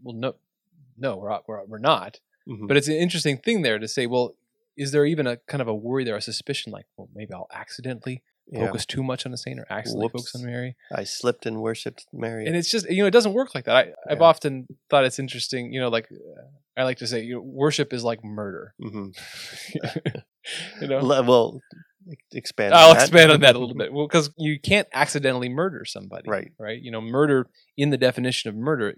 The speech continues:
Speaker 1: there has, there's this intention to
Speaker 2: Yeah.
Speaker 1: do the thing.
Speaker 2: You can
Speaker 1: You know?
Speaker 2: accidentally kill someone, but you can't accidentally murder them.
Speaker 1: Right. If you
Speaker 2: Yeah.
Speaker 1: accidentally kill someone, that's a d-, that's a, that's not murder. That's something
Speaker 2: Yeah.
Speaker 1: else. It may
Speaker 2: Yeah.
Speaker 1: still be bad, but it's not murder.
Speaker 2: Yeah.
Speaker 1: Well, I think, you know, similarly, <laughs> anal-, analogically,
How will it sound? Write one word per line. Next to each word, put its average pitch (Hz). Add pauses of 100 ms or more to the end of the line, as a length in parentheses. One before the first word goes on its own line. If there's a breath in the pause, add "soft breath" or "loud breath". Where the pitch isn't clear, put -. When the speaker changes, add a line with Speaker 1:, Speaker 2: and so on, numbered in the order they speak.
(140)
Speaker 1:
there 113
has, 117
there's 120
this 107
intention 113 (260)
to -
Speaker 2:
Yeah. 101
Speaker 1:
do 113
the 107
thing. 117 (240)
Speaker 2:
You 127
can 131
Speaker 1:
You 143
know? 139
Speaker 2:
accidentally 123
kill 110
someone, 117
but -
you 107
can't 104
accidentally 104
murder 95
them. -
Speaker 1:
Right. 151
If 131
you 131
Speaker 2:
Yeah. 127
Speaker 1:
accidentally 143
kill 156
someone, 120
that's -
a 110
d-, 110
that's 120
a, 104
that's 113
not 117
murder. 117
That's -
something 123
Speaker 2:
Yeah. 120
Speaker 1:
else. 104
It -
may 110
Speaker 2:
Yeah. 104
Speaker 1:
still -
be 110
bad, 113
but 98
it's -
not 104
murder. 123 (300 soft breath)
Speaker 2:
Yeah. 107
Speaker 1:
Well, 131
I 131
think, 147
you 135
know, 107 (360)
similarly, 131
<laughs> -
anal-, 131
analogically, 117